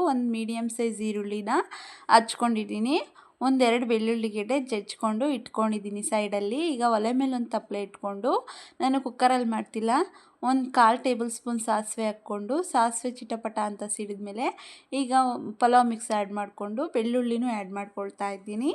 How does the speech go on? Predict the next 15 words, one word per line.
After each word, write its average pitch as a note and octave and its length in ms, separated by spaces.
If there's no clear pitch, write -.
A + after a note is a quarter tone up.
ಜೊತೆಗೆ A#3+ 460
ಈರುಳ್ಳಿನೂ A3+ 500
ಆ್ಯಡ್. G3 160
ಇದು A#3 200
ನೀಟಾಗಿ B3+ 460
ಗೋಲ್ಡನ್ A3+ 360
ಬ್ರೌನ್ G#3+ 200
ಕಲರ್ G#3+ 300
ವರ್ಗ್-, G#3+ 160
ಬರೋವರೆಗೂ G#3+ 440
ಫ್ರೈ A#3+ 140
ಮಾಡ್ಕೋಬೇಕು G#3+ 640
ಲೋ A3 80
ಫ್ಲೇಮಲ್ಲೇ G#3 480
ಇಟ್ಕೊಂಡು. G#3 400